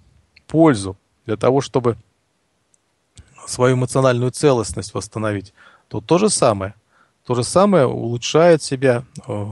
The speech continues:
совершенствуется. Ну и, конечно же, в-, в-, ведь, э, две половинки,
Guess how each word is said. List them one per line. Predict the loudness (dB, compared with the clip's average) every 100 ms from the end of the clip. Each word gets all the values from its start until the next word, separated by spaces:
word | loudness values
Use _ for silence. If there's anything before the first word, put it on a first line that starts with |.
| -12 -14
совершенствуется. | -4 -4 0 2 2 0 -4 -4 -4 -8 _ -20 -20 _ _
Ну | 2 4
и, | 4
конечно | 2 2 4 2 2
же, | 2 0 0 -6 -12 -20
в-, | -20 -16 -14
в-, | -8
ведь, | -8 -4
э, | -2 -2 -4
две | -4 2 2
половинки, | 2 2 4 2 -2 -4 -8